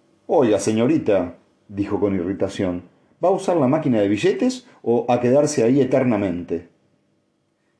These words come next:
Fue entonces cuando se dio cuenta de que estaba ante la máquina de los billetes. Había que introducir un billete en la ranura,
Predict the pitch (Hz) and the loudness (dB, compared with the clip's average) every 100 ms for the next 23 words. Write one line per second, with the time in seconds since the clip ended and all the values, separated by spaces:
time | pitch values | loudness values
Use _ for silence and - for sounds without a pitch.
0 | _ _ - 185 175 131 95 - 101 101 | _ _ -14 -14 -6 -6 -6 -6 -10 -10
1 | - _ _ - 113 113 - 131 170 156 | -18 _ _ -10 -6 -6 -2 0 0 -2
2 | 170 165 120 113 110 156 156 139 113 113 | -4 -2 -2 -2 -6 -2 0 2 0 0
3 | 110 135 151 131 113 101 104 113 190 190 | 0 0 0 0 0 0 -2 -2 -2 -4
4 | 92 - - _ _ _ _ _ - 131 | -8 -12 -20 _ _ _ _ _ -10 -6
5 | 170 160 143 127 135 131 156 147 135 139 | -4 -2 -2 0 0 0 -2 0 0 0
6 | 151 151 147 151 175 190 131 139 147 | 0 0 2 0 0 0 0 0 -6